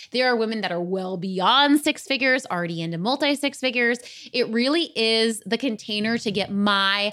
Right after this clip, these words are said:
high-level support. I really put a line in the sand and said, "You know what? Like, I love one-on-one coaching, but I don't have the capacity right now to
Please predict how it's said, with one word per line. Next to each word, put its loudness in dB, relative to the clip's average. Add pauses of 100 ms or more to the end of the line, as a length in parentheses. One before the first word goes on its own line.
(120)
high-level 0
support. -6 (360)
I 2
really 2
put -2
a 2
line 0
in 2
the 0
sand -6
and -4
said, -4
"You -2
know -2
what? -2
Like, -4 (360)
I 0
love 2
one-on-one 0
coaching, 0
but -2
I -2
don't -4
have -6
the -6
capacity -4
right -2
now 2 (160)
to 0